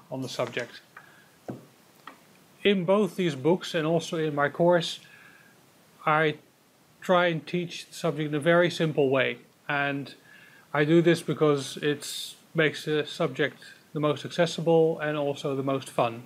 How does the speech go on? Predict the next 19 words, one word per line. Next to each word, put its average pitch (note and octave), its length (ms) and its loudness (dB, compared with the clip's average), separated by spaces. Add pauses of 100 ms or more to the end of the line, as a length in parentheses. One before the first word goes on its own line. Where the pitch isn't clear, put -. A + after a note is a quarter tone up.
(120)
because B2+ 600 -6 (1000)
you're C#3 160 -2
creating D#3+ 440 0
patterns, D3+ 640 -4
and C#3 240 -8
the D3 140 -2
only, D3 380 -4
the C#3 100 -10
way C#3+ 220 2
that C3+ 180 -2
you're C#3 100 0
doing D3+ 360 -2
that C#3 200 -2
is C3+ 280 -6
by C3 480 0 (1000)
drawing C#3+ 440 4
circles D3 460 0
and C#3 140 -2
lines. A#2 440 -4